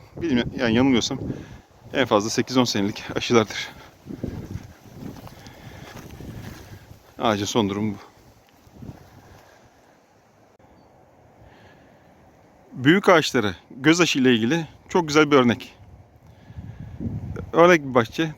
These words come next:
Tam burası için bu konuyla ilgili örnek bir bahçe. Şimdi burası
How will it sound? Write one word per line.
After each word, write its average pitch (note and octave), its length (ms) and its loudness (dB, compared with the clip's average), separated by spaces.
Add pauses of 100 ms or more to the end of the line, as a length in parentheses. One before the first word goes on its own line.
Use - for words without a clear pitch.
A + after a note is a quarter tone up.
Tam F3+ 240 2
burası D3 260 4
için D3+ 320 -4
bu C#3 40 -8
konuyla B2 380 4
ilgili A2+ 200 0
örnek C3+ 340 0
bir A2 60 -6
bahçe. - 260 -4 (760)
Şimdi D#3 200 0
burası G3 400 2